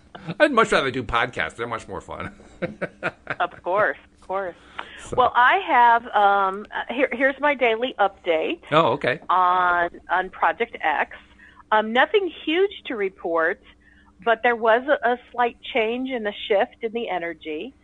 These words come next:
Speaker 2: Um, and I noticed that, 'cause remember, Project X is about letting one thing go and bringing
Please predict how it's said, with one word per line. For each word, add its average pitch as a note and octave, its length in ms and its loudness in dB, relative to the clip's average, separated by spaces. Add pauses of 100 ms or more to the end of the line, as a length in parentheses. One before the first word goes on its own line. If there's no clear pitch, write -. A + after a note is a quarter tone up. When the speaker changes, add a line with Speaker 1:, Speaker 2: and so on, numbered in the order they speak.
(400)
Speaker 2:
Um, F#3+ 300 -2
and G3 140 -2
I G3+ 140 -2
noticed G#3 380 0 (120)
that, F#3 280 2 (160)
'cause F3+ 160 -10
remember, G#3 340 -2
Project A3 520 0
X G3 240 -2 (140)
is F#3+ 140 -6
about F3+ 440 2
letting G3 380 0
one F#3+ 300 -2 (100)
thing G3+ 220 -6
go F#3+ 500 0 (420)
and F#3+ 240 -2
bringing F#3+ 380 -6